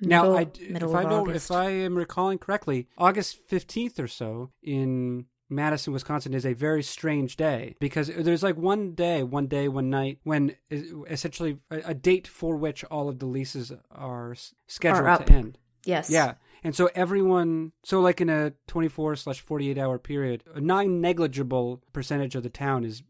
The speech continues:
Speaker 1: is essentially playing weird musical chairs with their residences. And one thing that
Speaker 2: Yes.
Speaker 1: happens in the meantime is that undergrads, and other people too, I suppose, just throw objects into, like, onto the sidewalk.
Speaker 2: Yes.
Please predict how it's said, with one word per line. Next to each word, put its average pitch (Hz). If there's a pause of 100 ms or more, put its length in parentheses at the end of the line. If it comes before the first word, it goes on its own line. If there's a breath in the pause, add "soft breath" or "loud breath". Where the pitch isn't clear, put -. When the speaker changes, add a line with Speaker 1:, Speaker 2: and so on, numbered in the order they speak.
Speaker 1:
is 127
essentially 123
playing 117
weird 123
musical 135
chairs 120
with 117
their 117
residences. 120 (120)
And 151
one 165
thing 175
that 147
Speaker 2:
Yes. 151
Speaker 1:
happens 139
in 127
the 123
meantime 131
is 120
that 123 (160)
undergrads, 135
and 156
other 180
people 120
too, 175
I 120
suppose, 120
just -
throw 131
objects 143
into, 123
like, 123
onto 135
the 113
sidewalk. 120
Speaker 2:
Yes. 214